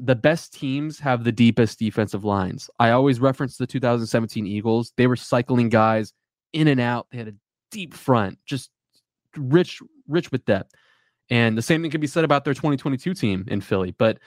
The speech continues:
uh, if the Packers are gonna be able to do anything, they need to be able to have a deep rotation up front. And that's where I think people, you know, kinda shrugged off the Dean Lowry thing,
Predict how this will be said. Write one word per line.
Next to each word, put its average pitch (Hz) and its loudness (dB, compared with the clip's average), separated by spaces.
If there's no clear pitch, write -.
uh, 107 0
if 113 -14
the - -12
Packers 156 2
are - -6
gonna 143 -4
be 139 2
able 123 0
to 110 -6
do 117 -2
anything, 113 -2
they 104 0
need 113 0
to 117 -2
be 113 -4
able 104 -2
to 107 -6
have 104 -2
a 117 -10
deep 113 -4
rotation 101 -2
up 120 0
front. - -2
And 113 -2
that's 139 2
where 226 0
I 151 0
think 147 -4
people, 196 0
you 143 2
know, 110 0
kinda 131 -4
shrugged 131 2
off 127 2
the 113 -12
Dean 113 -8
Lowry 107 -4
thing, 123 -2